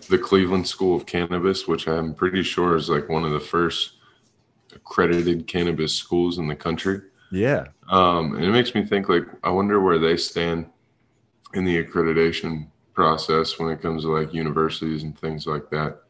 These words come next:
Speaker 2: Right.
Speaker 1: And about how that'll be. 'Cause, I mean, if you ask me, that's the grassroots of cannabis education in the country when it comes to legalization and stuff.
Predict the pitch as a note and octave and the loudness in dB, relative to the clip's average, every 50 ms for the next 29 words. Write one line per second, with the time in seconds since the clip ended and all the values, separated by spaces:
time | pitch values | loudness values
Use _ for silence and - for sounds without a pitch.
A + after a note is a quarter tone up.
0 | _ _ - E2+ E2+ G2 B2 A2+ D#2 D2 E2+ E2+ E2 F2 F2 E2+ E2 D#2+ E2 E2+ | _ _ -12 -8 -6 -6 -6 -6 -4 -4 -2 0 2 4 4 4 4 4 2 2
1 | F2 E2+ F2 E2+ D#2+ D#2+ D#2 E2 F2+ F2+ - - F2 E2+ E2+ E2 F2 E2 E2+ F2+ | 2 2 2 0 0 0 2 2 2 2 2 2 2 0 0 0 -2 -4 -2 -2
2 | F2+ F2+ F2 - - E2+ F2 F#2+ F#2+ F#2+ - - F3+ G#2+ G#3+ F2+ E2 - - - | -2 -2 -2 -2 -2 0 0 2 2 0 0 2 4 4 4 4 4 0 -6 -16
3 | _ _ _ _ _ _ _ _ _ _ - E2+ F2+ F2 - - E2 D2+ E2+ F2+ | _ _ _ _ _ _ _ _ _ _ 0 0 0 0 0 -4 -2 2 2 4
4 | F2+ E2+ - - E2+ E2 D#2 - - F2+ G2 F#2+ F2+ E2 D2+ - - _ _ _ | 4 2 2 0 -2 -4 -2 -2 2 4 4 4 4 2 -2 -8 -16 _ _ _
5 | _ - - E2 E2 E2 E2 D#2+ E2 - - E2 D#2 D2 D#2+ D#2 - - E2 E2+ | _ -8 -4 -2 0 0 -2 -2 -4 -4 -2 -4 -4 -4 -6 -8 -4 -2 -2 -2
6 | D#2+ - - D#2+ D#2 D#2 D2+ D2+ - _ - - D#2+ D2 C#2 C#2 - - E2+ F#2 | -2 -4 -4 -4 -4 -4 -6 -8 -12 _ -12 -8 -8 -6 -6 -6 -4 -2 -2 -2
7 | F#2 - - E2 D#2+ D#2 D#2+ D#2 D2+ D#2+ - - D#2+ D#2+ D2+ - - D2+ D2+ D#2+ | -2 -2 -2 -2 0 0 0 -2 -2 -4 -6 -6 -6 -6 -6 -8 -8 -6 -4 -2
8 | E2 D#2 D#2+ D#2+ D#2 D#2 C#2+ D#2+ D#2+ E2+ E2+ - F2 D#2+ D2+ D2+ D2+ - - E2 | -2 -2 -2 -2 -2 -2 0 0 0 0 0 -4 -4 -4 -6 -6 -6 -2 0 2
9 | D#2+ D#2 D#2 | 2 2 0